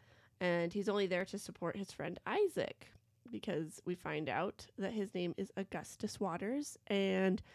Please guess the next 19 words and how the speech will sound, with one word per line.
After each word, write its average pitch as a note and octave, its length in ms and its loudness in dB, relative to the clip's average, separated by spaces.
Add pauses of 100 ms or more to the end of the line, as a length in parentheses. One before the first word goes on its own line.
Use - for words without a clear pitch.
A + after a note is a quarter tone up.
(220)
he B3+ 600 4
had - 360 -2
cancer, A#3 480 -2
but - 140 -2
he's F3+ 220 0
doing F#3+ 400 6 (440)
grand G3 800 4
now. A3+ 560 4 (160)
And, F#3+ 380 2 (720)
um, G3 420 6 (320)
Hazel G3 360 0
and G#3+ 120 0
him A3+ 220 2
hit G#3+ 200 -2
it G#3+ 120 0
off, G3 400 -2
and G3 220 -2 (340)
after G#3 320 2
group, G3 440 2